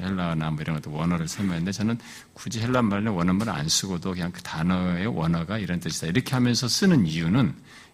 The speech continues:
여러분들에게 부-, 어렵다는 인상을 안 주려고 애를 쓰는 거거든요. 근데 우리 이제 사역자들은 이제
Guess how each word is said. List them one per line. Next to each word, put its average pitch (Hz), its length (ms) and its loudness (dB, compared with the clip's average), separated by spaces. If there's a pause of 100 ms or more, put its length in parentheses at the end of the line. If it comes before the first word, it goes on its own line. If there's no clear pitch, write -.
(160)
여러분들에게 120 720 2 (240)
부-, - 200 -10 (240)
어렵다는 143 520 2
인상을 110 340 4
안 98 180 0
주려고 123 260 2
애를 78 120 0
쓰는 147 240 0
거거든요. 87 400 -4 (440)
근데 87 140 -6
우리 92 220 -2
이제 87 160 -2
사역자들은 92 640 -2
이제 85 120 -2